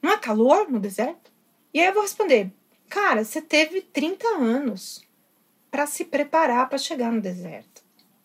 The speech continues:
Onde você estava? Que planeta você estava que à sua volta não havia ninguém com setenta anos que você pudesse puxar a cadeira e perguntar: 'Como faz pra chegar aí?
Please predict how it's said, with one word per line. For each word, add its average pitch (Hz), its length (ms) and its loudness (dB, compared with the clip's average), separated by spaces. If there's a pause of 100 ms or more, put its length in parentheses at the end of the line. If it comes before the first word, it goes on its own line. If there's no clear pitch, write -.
(360)
Onde 392 240 2
você 302 220 -4
estava? 233 240 -4
Que 214 80 -14
planeta 349 460 2
você 330 180 -6
estava 247 320 4
que 240 120 -8
à 254 40 2
sua 302 220 6
volta 247 300 2
não 269 120 2
havia 254 220 2
ninguém 294 520 4
com 254 160 -2
setenta 202 440 -4
anos 190 500 -6 (320)
que 277 100 -2
você 269 240 2
pudesse 233 440 2
puxar 254 220 -2
a - 20 -6
cadeira 226 320 0
e 226 40 -10
perguntar: 247 480 0 (400)
'Como 220 360 2
faz - 400 -6
pra 247 100 -4
chegar 220 400 -2
aí? 226 400 -2